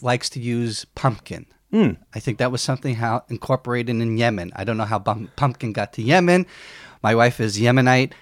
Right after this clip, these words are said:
Speaker 1: Her parents made the trek over the desert to come to Israel in
Speaker 2: Wow.
Speaker 1: nineteen forty-nine. And
Speaker 2: Did they
Speaker 1: so
Speaker 2: walk it? They actually
Speaker 1: I
Speaker 2: walked it?
Speaker 1: So they did walk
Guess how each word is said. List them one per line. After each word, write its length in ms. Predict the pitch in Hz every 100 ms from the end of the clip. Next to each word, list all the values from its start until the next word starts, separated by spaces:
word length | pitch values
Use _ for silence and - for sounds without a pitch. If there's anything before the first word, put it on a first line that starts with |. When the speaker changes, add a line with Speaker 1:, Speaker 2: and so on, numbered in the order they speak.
| - _
Speaker 1:
Her 160 | - 113
parents 440 | 113 117 117 -
made 380 | 117 110 113 104 -
the 300 | 104 95 87 -
trek 420 | - 151 120 - -
over 220 | 117 110
the 120 | 104
desert 520 | 113 123 113 113 113
to 120 | -
come 220 | 120 127 113
to 100 | -
Israel 400 | 117 107 110 107
in 80 | 101
Speaker 2:
Wow. 100 | 92
Speaker 1:
nineteen 200 | 107 110
forty-nine. 720 | - 104 92 117 156 156 165 - - - - -
And 300 | 117 110 107
Speaker 2:
Did 60 |
they 140 | 135 131
Speaker 1:
so 20 |
Speaker 2:
walk 240 | 131 151
it? 180 | 240 - - _
They 100 | 135
actually 260 | 131 131 139
Speaker 1:
I 40 |
Speaker 2:
walked 220 | 135 151
it? 80 | 226
Speaker 1:
So 260 | - - 127
they 180 | 127
did 300 | 123 135 127
walk 500 | 127 110 104 139 -